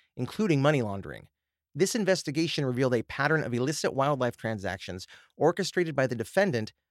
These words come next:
under the guise of donations and false paperwork. The service and our partners will continue to hold accountable those involved in wildlife trafficking and other related crimes to ensure the future of all federally protected species.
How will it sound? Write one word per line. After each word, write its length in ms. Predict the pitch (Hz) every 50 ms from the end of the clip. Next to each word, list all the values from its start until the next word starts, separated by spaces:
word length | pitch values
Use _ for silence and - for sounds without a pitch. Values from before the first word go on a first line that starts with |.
| _ _
under 160 | - 135 139
the 80 | 127 143
guise 320 | 120 139 131 139 143 120
of 100 | 131 123
donations 560 | 113 131 123 123 131 147 143 - - 147 135
and 140 | - 95 104
false 260 | - - 120 127 -
paperwork. 600 | - - - 165 147 107 101 98 - - - - _ _ _ _ _ _ _ _ _ _
The 100 | 135 143
service 400 | - - 220 247 233 247 233 -
and 140 | 185 180 160
our 160 | 151 147 139
partners 560 | - - 180 180 - 113 101 95 101 104 -
will 120 | - 127 120
continue 340 | 151 139 - 202 208 214 208
to 60 | 196
hold 260 | - - 165 165 151
accountable 500 | 151 - - 147 139 135 123 113 127 127
those 280 | 120 120 131 151 160 151
involved 460 | 180 160 117 131 127 120 120 123 123
in 160 | 117 113 113
wildlife 420 | 113 120 127 139 135 147 156 160 -
trafficking 560 | - - 123 117 - - - 107 104 107 - _ - _ _ _
and 160 | - 131 135 -
other 220 | - 175 175 214
related 380 | 143 143 131 131 120 113 113 104
crimes 400 | - - 117 110 101 104 113 -
to 100 | - -
ensure 280 | 127 120 - - 165 170
the 100 | 160 165
future 400 | 151 - - 196 - - - 156
of 80 | 135 107
all 260 | - - 147 156 156
federally 480 | - - - 151 151 147 143 147 147
protected 440 | - - 139 - 139 139 - 147 123
species. 600 | - - - 156 147 - - - 64 - - -